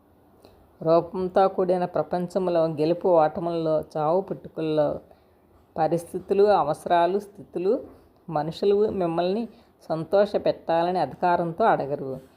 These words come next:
ఎదుటివాళ్ళు మీ ఊహలకు తగ్గట్టు లేకపోతే దుఃఖించరు. అన్నీ గౌరవించబడతాయి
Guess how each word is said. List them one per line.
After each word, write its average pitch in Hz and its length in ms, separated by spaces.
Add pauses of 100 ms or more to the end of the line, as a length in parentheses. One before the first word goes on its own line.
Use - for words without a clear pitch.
(320)
ఎదుటివాళ్ళు 202 640
మీ 185 220
ఊహలకు 160 500
తగ్గట్టు 180 440
లేకపోతే 170 680
దుఃఖించరు. 147 880 (920)
అన్నీ 190 580
గౌరవించబడతాయి 147 1200